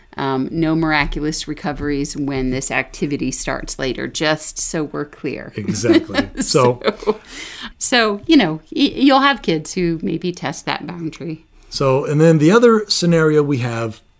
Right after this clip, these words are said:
Speaker 2: uh, for the
Speaker 1: So those are, those are excused.
Speaker 2: Right.
Speaker 1: Uh, so,
Speaker 2: Yeah.
Speaker 1: uh, out of town and sick, that, that's an excused,
Speaker 2: Yeah.
Speaker 1: um,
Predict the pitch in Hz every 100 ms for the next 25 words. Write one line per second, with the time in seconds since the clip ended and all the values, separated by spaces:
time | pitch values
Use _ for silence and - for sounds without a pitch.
0 | - - - 110 98 95 - - 123 117
1 | 110 110 - _ _ - 113 107 - -
2 | 226 277 294 294 247 214 214 233 233 214
3 | - - - - 180 143 147 - 110 -
4 | 180 156 160 - 147 143 - - 147 139
5 | 139 139 175 214 262 233 226 233 226 -
6 | - - - - 170 - 185 185 - 196
7 | 165 - - 170 156 156 151 - - 180
8 | 147 143 139 135